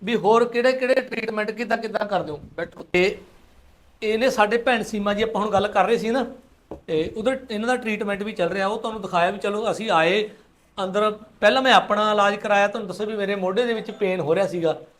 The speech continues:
ਤੇ ਬਹੁਤ ਵਧੀਆ ਮੈਨੂੰ ਲੱਗਿਆ। ਮਤਲਬ ਕਿ ਸਿੰਗਲ ਟਾਈਮ ਹੀ ਆਪਾਂ ਫਸਟ ਟਾਈਮ ਹੀ ਇਹਨਾਂ ਤੋਂ ਇਹ ਟ੍ਰੀਟਮੈਂਟ ਲੈ ਕੇ ਦੇਖਿਆ ਤੇ ਮੈਨੂੰ ਪਤਾ ਲੱਗਿਆ ਸੀ ਵੀ ਕਹਿੰਦੇ ਵੀ ਕੋਈ ਦਵਾਈ ਜਾਂ ਟੀਕੇ ਤੋਂ ਬਗੈਰ ਜਿਹੜੇ ਦਰਦ ਹੁੰਦੇ ਨੇ, ਚਾਹੇ ਮਸਲ ਪੇਨ ਆ,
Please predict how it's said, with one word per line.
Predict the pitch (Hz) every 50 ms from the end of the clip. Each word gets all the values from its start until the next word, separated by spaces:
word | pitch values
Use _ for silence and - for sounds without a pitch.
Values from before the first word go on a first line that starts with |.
| _ _ _ _ _ _ _ _ _ _ -
ਤੇ | 170 156 156 156 156 165 - - -
ਬਹੁਤ | 156 180 185 226 254
ਵਧੀਆ | 254 247 269 262 294 302
ਮੈਨੂੰ | 277 269 262 254 254
ਲੱਗਿਆ। | 226 196 170 190 202 202 196 196 - - - _ _ _ 202
ਮਤਲਬ | 190 202 233 233
ਕਿ | 247 247 196 165 - -
ਸਿੰਗਲ | - - 220 226 233 247 254
ਟਾਈਮ | 254 254 240 240 240
ਹੀ | 240
ਆਪਾਂ | 247 247 247
ਫਸਟ | - - 196 190 190 -
ਟਾਈਮ | 240 220 220 220
ਹੀ | 233
ਇਹਨਾਂ | 226 226 247
ਤੋਂ | 247 247 247 233
ਇਹ | 226 240 247
ਟ੍ਰੀਟਮੈਂਟ | 240 226 226 220 226 208 220 208
ਲੈ | 214 202 190
ਕੇ | 185 196
ਦੇਖਿਆ | 185 175 170 170 - 214 214 202 208 - - _ _ _ _ _ _ -
ਤੇ | 233
ਮੈਨੂੰ | 226 240 240 262 247
ਪਤਾ | 247 226 220 214
ਲੱਗਿਆ | 208 202 208 208
ਸੀ | 160 196
ਵੀ | 214 220
ਕਹਿੰਦੇ | - 220 220 226 240
ਵੀ | 233 240 233
ਕੋਈ | 226 226 - 226 220 214
ਦਵਾਈ | 208 170 190 190 190 190 202 208 202 202 202 196
ਜਾਂ | 180 214 226
ਟੀਕੇ | 220 226 214 202 190 - 208
ਤੋਂ | 208 - 208
ਬਗੈਰ | 180 185 165 180 180 175 180 180 185 180 185 - - _ _ _ _ -
ਜਿਹੜੇ | 160 165 190 226 233
ਦਰਦ | 185 175 170 170 170 185
ਹੁੰਦੇ | 170 185 175 180 185
ਨੇ, | 185 180 175 175 175 - -
ਚਾਹੇ | - 202 190 190
ਮਸਲ | 196 185 175 170 175 180 180 180
ਪੇਨ | - 185 180 175 175
ਆ, | 170